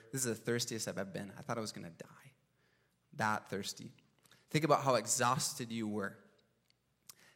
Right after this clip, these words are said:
Think about not really caring about anything but just to have a glass of water. You couldn't really do anything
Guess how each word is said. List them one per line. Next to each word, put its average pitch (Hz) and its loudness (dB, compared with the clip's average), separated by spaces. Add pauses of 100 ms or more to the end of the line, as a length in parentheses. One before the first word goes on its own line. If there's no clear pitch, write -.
Think 180 2
about 196 8
not 147 4
really 156 4
caring 139 2
about 113 0
anything 127 -4 (320)
but 107 -6
just - -4
to 113 -2 (180)
have 113 2 (500)
a 110 -6
glass 107 0
of 95 -16
water. 98 -4 (2250)
You - -8
couldn't 135 2
really 123 4
do 120 2
anything 135 2